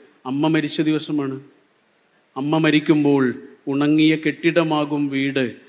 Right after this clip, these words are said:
എന്ന് അന്ന് മനസ്സിലായി. അപ്പൊ എനിക്ക് എൻ്റെ സങ്കടങ്ങളിൽ നിന്നാണ് സങ്കടമുള്ളൊരു മനുഷ്യനെ മനസ്സിലായത്.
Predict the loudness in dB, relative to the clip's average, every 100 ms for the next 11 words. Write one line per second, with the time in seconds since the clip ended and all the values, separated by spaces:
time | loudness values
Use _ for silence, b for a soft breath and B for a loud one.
0 | _ -6 -4 -2 0 -2 -4 -4 -4 -4
1 | -8 -20 _ _ _ _ _ _ _ _
2 | _ _ _ _ _ _ -6 -4 -4 -4
3 | 0 0 0 2 4 4 4 2 2 2
4 | 2 0 -4 B B -2 0 2 2 2
5 | 4 2 0 -2 -2 -2 -2 0 2 2
6 | -4 -8